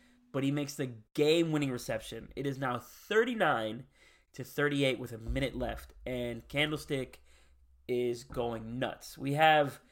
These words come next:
all these moments in, in forty-niner history, and this one, I forgot who caught the, who caught the winning touchdown in this game. I could have swore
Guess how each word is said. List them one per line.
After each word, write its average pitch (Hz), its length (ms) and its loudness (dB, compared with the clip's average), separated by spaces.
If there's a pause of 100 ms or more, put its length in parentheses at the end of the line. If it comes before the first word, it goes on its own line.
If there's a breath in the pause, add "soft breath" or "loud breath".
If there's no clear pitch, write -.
(440 soft breath)
all 190 220 6
these 175 180 -2
moments 135 640 4 (180)
in, 123 300 0
in 123 360 -4
forty-niner 143 400 4
history, 120 440 -4
and 131 120 0
this 190 200 2
one, 147 320 4 (600 soft breath)
I 165 120 12
forgot 139 320 6
who 139 80 4
caught 131 300 4
the, 135 180 -2 (180)
who 147 140 2
caught 127 220 4
the 131 60 0
winning 135 200 4
touchdown 127 400 4
in 101 60 -4
this - 120 -10
game. - 260 -8
I 160 140 10
could 170 160 0
have 160 80 2
swore 151 520 6